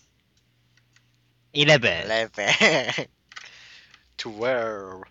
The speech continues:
Speaker 2: トゥエルブ。
Speaker 1: サーティーン。
Speaker 2: サーティーン。
Speaker 1: ゴルゴサーティーン。はい。終わり。終わりだろ。
Speaker 2: ダメ。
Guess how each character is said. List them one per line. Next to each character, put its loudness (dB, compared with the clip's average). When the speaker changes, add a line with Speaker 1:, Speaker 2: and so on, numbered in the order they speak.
Speaker 2:
ト -10
ゥ 2
エ 2
ル -10
ブ。 -20
Speaker 1:
サ -8
ー -4
テ 4
ィ -6
ー -
ン。 -12
Speaker 2:
サ -6
ー -6
テ -10
ィ 0
ー -10
ン。 -16
Speaker 1:
ゴ -4
ル -8
ゴ -8
サ -4
ー -4
テ -6
ィ -8
ー -8
ン。 -10
は -6
い。 -18
終 -8
わ -2
り。 -10
終 -12
わ -4
り -4
だ 2
ろ。 -6
Speaker 2:
ダ -6
メ。 -14